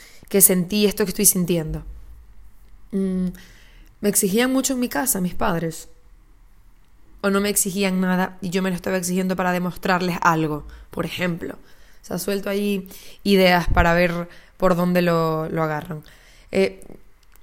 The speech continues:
he sido capaz en, en la historia de mi vida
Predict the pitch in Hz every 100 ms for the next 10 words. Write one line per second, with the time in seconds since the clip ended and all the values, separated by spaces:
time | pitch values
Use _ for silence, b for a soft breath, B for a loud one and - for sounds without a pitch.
0 | - _ - 220 214 277 269 240 214 233
1 | 233 240 - - _ - _ 185 185 175
2 | 175 165 - 196 208 196 180 185 190 190